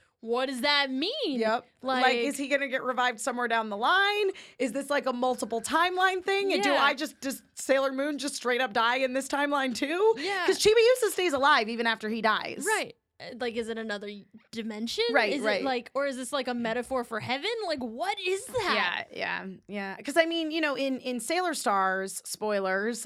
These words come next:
Speaker 2: uh, when, uh, Tuxedo Mask gets killed, Chibiusa disappears.
Speaker 1: Mm-hmm.
Speaker 2: Um,
Speaker 1: Yeah,
Speaker 2: s-
Speaker 1: she, she Marty McFly's it.
Speaker 2: Yeah. But, again, uh,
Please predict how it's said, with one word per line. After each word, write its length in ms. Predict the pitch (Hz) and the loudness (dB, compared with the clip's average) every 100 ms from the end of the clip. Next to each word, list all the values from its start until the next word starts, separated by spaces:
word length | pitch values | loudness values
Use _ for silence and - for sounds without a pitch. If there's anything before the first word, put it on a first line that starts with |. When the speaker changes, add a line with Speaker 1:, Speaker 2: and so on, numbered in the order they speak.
| - | 0
Speaker 2:
uh, 280 | 208 185 175 - - _ - | 2 0 -2 -10 -20 _ -10
when, 680 | 226 262 240 233 220 214 - _ | 0 2 2 0 -2 -4 -8 _
uh, 360 | - 185 190 190 175 - - _ _ - | -8 -6 -4 -4 -6 -10 -14 _ _ -4
Tuxedo 420 | 247 - 226 208 | -2 -2 -2 -2
Mask 340 | 202 180 - - | 0 -2 -4 -6
gets 300 | 208 185 - | -4 -4 -2
killed, 420 | 214 175 180 175 - _ | -2 -2 -4 -10 -16 _
Chibiusa 380 | - 285 240 208 | 0 0 0 -4
disappears. 640 | 208 - 175 254 - - - 262 | -6 -6 -8 -10 -12 -16 -12 -8
Speaker 1:
Mm-hmm. 260 | 302 247 226 _ _ _ _ 240 | -6 -6 -8 _ _ _ _ 0
Speaker 2:
Um, 560 | 233 202 196 185 185 - - | 2 2 -2 -6 -14 -18 -6
Speaker 1:
Yeah, 140 | 262 | -4
Speaker 2:
s- 100 | 240 | -2
Speaker 1:
she, 200 | - 269 | -4 -6
she 160 | 233 247 | -8 -8
Marty 200 | 233 226 | -6 -8
McFly's 460 | 220 - 214 214 202 | -10 -8 -8 -6 -10
it. 120 | - | -6
Speaker 2:
Yeah. 240 | 240 214 180 - - _ _ _ _ 302 214 | 2 2 2 -4 -20 _ _ _ _ -20 0
But, 420 | 359 339 285 - _ | 2 4 2 0 _
again, 720 | - 254 233 311 311 262 247 - | -6 -4 0 0 2 -2 -6 -8
uh, 120 | - | -8